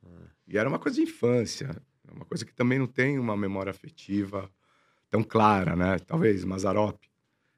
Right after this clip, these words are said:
Speaker 2: né? A minha geração
Speaker 1: É, Trapalhões.
Speaker 2: É, Trapalhões, óbvio. Que tá, é uma das maiores bilheterias
Speaker 1: Pois
Speaker 2: até
Speaker 1: é, até
Speaker 2: hoje,
Speaker 1: hoje.
Speaker 2: né? É... Então, acho que o cinema pra mim era isso.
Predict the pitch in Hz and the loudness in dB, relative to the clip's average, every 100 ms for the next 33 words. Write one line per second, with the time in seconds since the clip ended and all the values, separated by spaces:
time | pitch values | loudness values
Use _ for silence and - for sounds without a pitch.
0 | - 87 85 - _ _ _ - 67 85 | -6 -4 -4 -10 _ _ _ -16 -6 -4
1 | 87 95 98 - 107 117 127 127 220 104 | 0 0 0 -2 -2 -2 -4 -6 -6 -2
2 | - 123 113 107 123 117 - - _ - | 0 4 4 6 6 6 0 -16 _ -10
3 | 87 110 123 107 110 107 85 85 98 98 | -4 0 4 4 4 2 0 0 2 0
4 | 85 - _ _ _ _ _ _ 104 101 | -2 -14 _ _ _ _ _ _ 0 2
5 | 101 101 104 104 110 104 113 113 117 113 | 4 2 0 0 0 2 2 2 2 2
6 | 110 104 113 95 95 113 113 117 120 110 | 2 2 2 2 0 2 4 6 6 4
7 | 107 98 90 104 104 - _ _ _ _ | 2 0 -2 -4 -6 -12 _ _ _ _
8 | _ - 85 85 82 90 - - - _ | _ -20 -12 -10 -8 -10 -10 -14 -20 _
9 | _ _ _ - 98 107 117 - 135 - | _ _ _ -10 -2 0 0 4 4 6
10 | 127 123 135 135 127 135 139 139 123 104 | 6 6 6 6 6 8 6 6 4 0
11 | - - | -6 -12